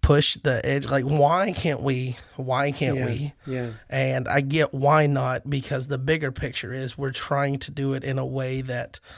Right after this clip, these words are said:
Speaker 1: like I mentioned, different denominations and things, people that, you know, interpret the Bible differently. We don't want to create arguments or anything or any, anybody getting hurt over something that is in the game. And I, it's something you grow to respect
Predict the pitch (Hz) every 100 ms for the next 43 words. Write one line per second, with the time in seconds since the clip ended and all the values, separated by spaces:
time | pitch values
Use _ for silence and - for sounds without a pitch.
0 | - - 131 127 127 131 131 - 123 123
1 | 135 139 139 135 135 127 139 135 135 -
2 | 131 131 135 135 - 143 131 127 - -
3 | - 143 135 127 131 - _ - 127 120
4 | 160 147 135 131 131 127 131 143 - 135
5 | 135 131 147 170 147 135 - 139 131 127
6 | 139 _ _ - 147 143 143 139 135 135
7 | 127 131 - - _ - - - 156 147
8 | 139 135 135 135 127 135 151 151 143 170
9 | 160 156 143 143 143 135 131 - 143 135
10 | 143 139 131 127 - 135 147 139 123 139
11 | 139 139 131 131 131 139 135 131 143 -
12 | _ _ - _ - - - 151 196 196
13 | 175 147 147 156 156 156 135 139 131 -
14 | 143 131